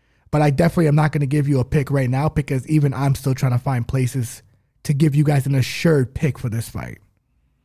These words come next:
or a sh-, an assured bet. If I had to lean gun to the head right now,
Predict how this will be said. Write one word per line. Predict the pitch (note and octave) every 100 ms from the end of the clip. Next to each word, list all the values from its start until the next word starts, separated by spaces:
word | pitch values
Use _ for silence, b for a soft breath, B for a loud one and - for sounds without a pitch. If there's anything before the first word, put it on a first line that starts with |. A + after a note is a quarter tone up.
| _
or | - C#3
a |
sh-, | B2+ - -
an |
assured | D3+ B2+ E3 C#3+ A#2
bet. | C#3 A2 b b
If | - D3+
I |
had | F3+ A3+ -
to | G3
lean | D3 F#3 A#3 B3+ D#3
gun | E3 F3
to | F#3+
the | E3+
head | F#3 F3
right | E3 D3+
now, | D3+ D#3+ A3